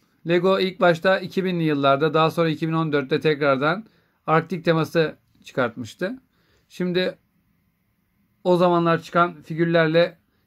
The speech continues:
ufak bir karşılaştırma yapmak istiyorum. Bu gördüğünüz figür iki bin senesinden kalan orijinal Arktik temasından bir figür. İki bin senesinde tahmin edersiniz ki torsonun arkası her zaman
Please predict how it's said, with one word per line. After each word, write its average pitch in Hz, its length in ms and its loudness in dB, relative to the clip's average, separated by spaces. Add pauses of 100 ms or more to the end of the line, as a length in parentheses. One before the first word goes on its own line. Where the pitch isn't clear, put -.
(580)
ufak 180 280 -2
bir 175 60 -12
karşılaştırma 160 540 -2
yapmak 143 300 -4
istiyorum. 143 480 -4 (720)
Bu 180 100 -2
gördüğünüz 180 520 0
figür 180 440 0 (220)
iki - 240 -4
bin 175 80 0
senesinden 160 520 -2
kalan 160 440 -2 (300)
orijinal 165 600 2
Arktik 165 420 -4
temasından 151 580 -2
bir 131 120 -2
figür. 127 480 -6 (1200)
İki - 220 -6
bin 165 100 0
senesinde 151 760 0 (760)
tahmin 151 240 0
edersiniz 147 520 0
ki 147 300 0 (920)
torsonun 160 400 2
arkası 151 440 0
her 156 120 0
zaman 151 400 -2